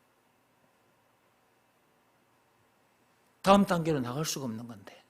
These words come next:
그걸 제대로 갖춰준 다음에, 그럼 언제 사람 속에 죄가 거하게 되느냐? 그것도 제대로 가르쳐 줘야 되거든.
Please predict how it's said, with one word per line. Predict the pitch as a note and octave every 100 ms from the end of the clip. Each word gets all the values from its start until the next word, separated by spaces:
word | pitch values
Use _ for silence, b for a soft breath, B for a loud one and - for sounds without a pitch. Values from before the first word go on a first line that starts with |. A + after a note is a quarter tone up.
| _ _ _ _ _ _ _ _ _ _ _ _ _ _ _ _ _ _ b b b b b b
그걸 | - A3
제대로 | G#3 G#3 G3+ F#3
갖춰준 | - D3+ - F#3 E3
다음에, | E3 F#3 D#3+ C#3 C#3 G#2 - - _ b b b b
그럼 | F#3 F3
언제 | B2+ C#3+ G#3+ G#3+ A#2 - - - - B B B B
사람 | - - - - D3+ E3
속에 | - D3 C#3+
죄가 | - C#3+ D3+ D3
거하게 | C3 B2+ C#3+
되느냐? | D3 C#3+ A#2+ A2 G2 - b b b
그것도 | - E3 B3+ A#3
제대로 | - G3 F3+
가르쳐 | D3 C3 -
줘야 | C#3+ C3+ C3+
되거든. | B2 A#2+ C#3+